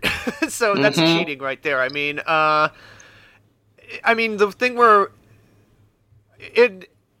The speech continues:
Speaker 1: it feels like two memories to me. It feels like two, we're seeing two different events almost, you know, like, but it could also be that the second memory is the aftermath of what we're seeing here. And it would also be kind of a weird cheat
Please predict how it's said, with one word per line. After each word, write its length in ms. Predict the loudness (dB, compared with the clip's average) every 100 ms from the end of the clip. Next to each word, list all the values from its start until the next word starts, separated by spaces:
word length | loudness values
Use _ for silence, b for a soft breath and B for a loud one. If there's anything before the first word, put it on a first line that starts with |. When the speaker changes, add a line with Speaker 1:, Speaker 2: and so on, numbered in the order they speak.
| _
Speaker 1:
it 100 | -2
feels 240 | 2 2
like 120 | 2 0
two 140 | 0
memories 400 | 2 2 -2 -4
to 120 | -4 -4
me. 80 |
It 80 | -4
feels 200 | -2 0
like 160 | 0 -2
two, 340 | -6 -4 -6
we're 160 | -4 -4
seeing 300 | -2 -4 -4
two 320 | -8 -6 -6
different 480 | 0 -2 0 -4 -4 _ _
events 460 | -2 0 -2 -2 -4
almost, 600 | -6 -6 -8 -8 -12 -10
you 120 | -4
know, 140 | -2 -2
like, 400 | 0 0 0 -6 -2
but 120 | -2
it 80 | 0
could 120 | 2
also 240 | 2 0
be 460 | -4 -2 -2 -4 -6 -14 -20 -16 -8
that 260 | -8 -8 -20 _ _
the 80 | -14
second 380 | -4 -2 -2 -4
memory 320 | -6 -6 -6
is 120 | -8 -6
the 160 | -2
aftermath 640 | 2 2 0 0 0 0 -2
of 80 |
what 120 | -6 -6
we're 100 | -6
seeing 300 | -4 -6 -4
here. 280 | -2 0 0
And 80 | -2
it 40 |
would 120 | 2
also 200 | 2 2
be 100 | -4
kind 220 | 0 0
of 80 | 0
a 60 | -2
weird 320 | -4 -6 -6
cheat 380 | -8 -6 -6